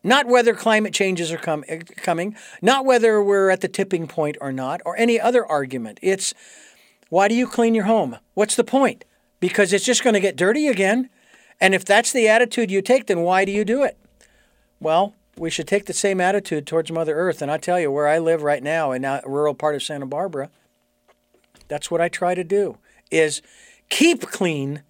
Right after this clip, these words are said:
the area. I'm not gonna do an oil change and just let the oil roll down the hill.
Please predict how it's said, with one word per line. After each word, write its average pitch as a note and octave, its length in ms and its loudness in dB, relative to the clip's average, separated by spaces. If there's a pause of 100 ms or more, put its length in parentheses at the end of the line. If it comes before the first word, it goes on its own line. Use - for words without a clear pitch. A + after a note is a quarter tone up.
(160)
the F3+ 160 -2
area. D3+ 380 2 (140)
I'm F3+ 120 2
not A#3+ 180 2
gonna A#3+ 160 2
do A3 180 2
an G3 180 0
oil A3 300 4
change F3 440 -2
and E3+ 140 -2
just G3 140 -2
let G3+ 120 0
the F#3 100 -2
oil F3+ 320 2
roll F3 300 2
down F3 300 0
the D3+ 80 -2
hill. D#3 420 0